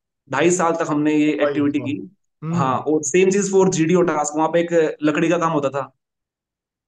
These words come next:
Speaker 1: लकड़बाड़ा बोलते हैं जिसको हरियाणवी में, ठीक है सर।
Speaker 2: हम्म।
Speaker 1: तो इंटरनेट पे फोटोज अवेलेबल थे कि जीडी ऑब्स्टेकल्स कैसी होती हैं।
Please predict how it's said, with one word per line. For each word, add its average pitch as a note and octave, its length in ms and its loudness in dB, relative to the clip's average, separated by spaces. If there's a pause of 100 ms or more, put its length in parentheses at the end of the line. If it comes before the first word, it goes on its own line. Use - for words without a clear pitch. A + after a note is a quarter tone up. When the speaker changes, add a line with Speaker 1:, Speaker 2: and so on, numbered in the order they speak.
(180)
Speaker 1:
लकड़बाड़ा D3+ 380 0
बोलते C#3+ 260 2
हैं D3 80 0
जिसको C3+ 240 -2
हरियाणवी C3+ 280 -2
में, B2+ 240 -8 (280)
ठीक E3+ 120 -2
है D#3+ 80 2
सर। C#3+ 180 0
Speaker 2:
हम्म। A#2+ 100 -8
Speaker 1:
तो D#3 220 -2 (400)
इंटरनेट F#3+ 340 2
पे G#3+ 320 2
फोटोज F#3 340 2
अवेलेबल F3+ 340 4
थे F3+ 160 0
कि F3 120 -2
जीडी D#3 320 0
ऑब्स्टेकल्स E3 440 -2
कैसी D3+ 220 -2
होती D3+ 240 0
हैं। D3+ 140 0